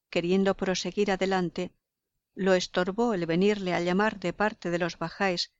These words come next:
que querían preguntarle lo que Ricardo deseaba saber. Y con esto se despidió de él.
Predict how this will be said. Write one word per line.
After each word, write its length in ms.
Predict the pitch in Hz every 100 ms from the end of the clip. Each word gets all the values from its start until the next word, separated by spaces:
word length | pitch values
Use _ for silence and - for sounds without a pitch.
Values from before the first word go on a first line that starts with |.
| _ _ _ _
que 140 | 180
querían 340 | - 175 190 185
preguntarle 720 | 190 185 180 - 180 175 175
lo 140 | 185
que 140 | - 175
Ricardo 500 | 170 - 226 - 165
deseaba 500 | 156 - 165 165 165
saber. 400 | - 160 160 - _ _ _ _ _ _ _ _ _ _ _ _ _
Y 120 | 180
con 200 | - 175
esto 400 | 180 - 180 - _ _ _
se 200 | - 185
despidió 520 | 170 - 175 170 170
de 100 | -
él. 140 | -